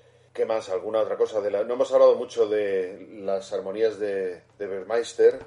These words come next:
pero, pero bueno, yo creo que, que lo importante, la esencia está,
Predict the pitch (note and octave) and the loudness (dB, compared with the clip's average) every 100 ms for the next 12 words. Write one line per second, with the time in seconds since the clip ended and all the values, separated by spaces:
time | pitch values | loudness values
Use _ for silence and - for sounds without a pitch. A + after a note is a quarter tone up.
0 | - G#2 F#2+ F#2 F2+ E2+ D#2+ D#2 - F#2+ | -4 -2 2 2 2 0 -4 -8 -4 0
1 | G2 G2+ F2+ F#2 G2+ G2+ G#2+ F#2 E2 D2+ | 2 0 -2 -2 -2 -4 -2 -2 -2 -8
2 | _ - G2 F#2+ F#2+ G2+ G2 G2 A2 G#2 | _ -10 -10 -4 -4 -2 -6 -2 0 0
3 | F#2+ F2+ - F#2+ - G#2 - G2 E2+ | 0 -4 -6 -12 -10 -10 -8 -10 -10